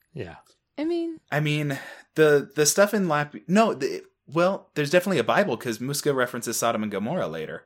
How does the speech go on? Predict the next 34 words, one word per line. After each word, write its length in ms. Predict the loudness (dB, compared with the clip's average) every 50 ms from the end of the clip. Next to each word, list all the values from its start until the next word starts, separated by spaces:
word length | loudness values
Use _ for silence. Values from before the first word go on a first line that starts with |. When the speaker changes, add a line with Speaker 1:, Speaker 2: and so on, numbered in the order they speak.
| _ _
Speaker 1:
He 180 | _ -20 -20 -20 _
does, 600 | -10 -8 -8 -8 -10 -12 -14 -16 -18 -20 -20 -18 _
that's 280 | -16 -16 -16 -14 -14
right. 380 | -14 -14 -14 -14 -18 -20 -20 -20 _ _ _ _ _ _ _ _ _ _ _ _ _ _ _
And 100 | -8 -4
he 60 | -2
also 400 | -2 -2 -2 -2 -4 -4 -2 0
Speaker 3:
So 20 |
Speaker 1:
references, 600 | 0 0 2 2 0 0 0 0 0 0 -2 -2
like, 140 | -2 -4 -2 0
the 60 | 0
Speaker 3:
there's 440 | 0 0 0 -2 -2 -2 -4 -2 -2
Speaker 1:
Hindu 400 | -4 -4 -4 -6 -8 -10 -12 -14 _ _ _ _ _ _ _ _ _ _ _ -10
legends, 460 | -10 -10 -10 -10 -14 -16 -16 -16 -16
right? 300 | -12 -10 -8 -10 -10 -12 _ _ _ _ _
Speaker 3:
So, 360 | -6 0 4 6 6 6 4 0
Speaker 2:
Yeah. 380 | -4 -6 -6 -6 -8 -8 -6 -4
Speaker 3:
yeah, 300 | -2 0 0 0 -2 -6 -10 -12 -10
I 80 | -10 -6
think 200 | -4 -4 -4 -2
Speaker 1:
Yeah. 60 | -2
Speaker 3:
so. 180 | -4 -4 -6 -6
Speaker 2:
So 340 | -10 -10 -10 -8 -8 -6 -4
Speaker 3:
Um, 320 | -4 -4 -4 -4 -6 -6
so 160 | 0 2 4
I 100 | 4 4
think 240 | 2 0 -4 -4 0
we 120 | 2 2 2
would 160 | 2 0 2
have 200 | 2 0 0 0
to 80 | -4 -6
take 280 | -2 0 0 0 0 0
it 200 | -2 -2 -4 -2
as, 580 | -2 -2 0 0 -2 -2 -4 -6 -8 -10 -10